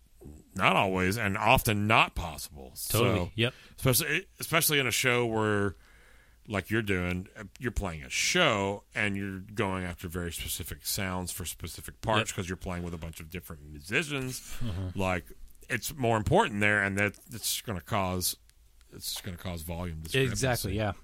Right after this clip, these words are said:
Speaker 2: And, and I, and there's a bunch of different, um, uh, gain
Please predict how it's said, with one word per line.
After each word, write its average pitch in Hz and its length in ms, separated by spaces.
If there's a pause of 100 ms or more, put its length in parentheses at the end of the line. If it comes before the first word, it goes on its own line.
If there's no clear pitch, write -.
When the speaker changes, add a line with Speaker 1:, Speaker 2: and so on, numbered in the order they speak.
Speaker 2:
And, 127 200
and 135 180
I, 143 140
and 143 200
there's 147 180
a 147 60
bunch 151 300
of 135 160
different, 123 500
um, 101 500 (1200)
uh, 101 260 (580)
gain 113 580